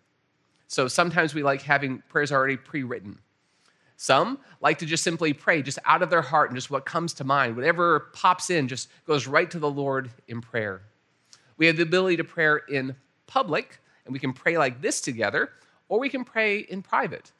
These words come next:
Those moments as you wake up, as you start your day. So in many ways, prayer is simple. He's given us tons of avenues to simply talk to him throughout the day, every day, all day, if we'd like to.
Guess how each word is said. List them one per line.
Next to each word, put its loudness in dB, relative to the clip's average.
Those -2
moments 0
as -6
you -6
wake -2
up, 0
as -8
you -10
start -2
your -6
day. -2
So 0
in 4
many 2
ways, -2
prayer 2
is -4
simple. -8
He's -2
given 2
us -2
tons -2
of -8
avenues 2
to -16
simply -6
talk 0
to -4
him -6
throughout 4
the -2
day, -2
every 2
day, -6
all 4
day, -4
if -8
we'd -6
like 0
to. -14